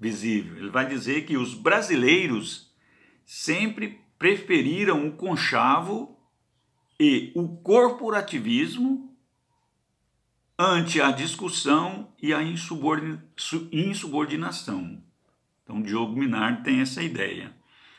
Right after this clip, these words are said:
Então, seguindo o corporativismo, em suas diversas situações,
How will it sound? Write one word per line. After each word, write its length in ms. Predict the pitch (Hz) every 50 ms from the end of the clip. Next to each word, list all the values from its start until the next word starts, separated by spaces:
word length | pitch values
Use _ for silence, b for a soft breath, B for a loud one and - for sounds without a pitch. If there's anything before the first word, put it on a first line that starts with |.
| b b b b b b b b b b b
Então, 320 | - - 113 123 135 143 135
seguindo 600 | - - 160 127 131 165 190 214 220 220 233 233
o 140 | 220 214
corporativismo, 1400 | - - - 175 165 165 160 147 139 135 131 139 127 117 139 165 190 214 226 214 220 220 220 262 277 - - _ _ _ _ _ _ _ _ _ _ _ _ _ _ - 139
em 120 | 139 135
suas 300 | 123 - 147 143 143 123
diversas 800 | 123 131 117 113 117 117 120 117 - 120 107 - - - - - -
situações, 1040 | - 120 120 139 143 143 143 139 - - 143 156 180 196 - - - - - - -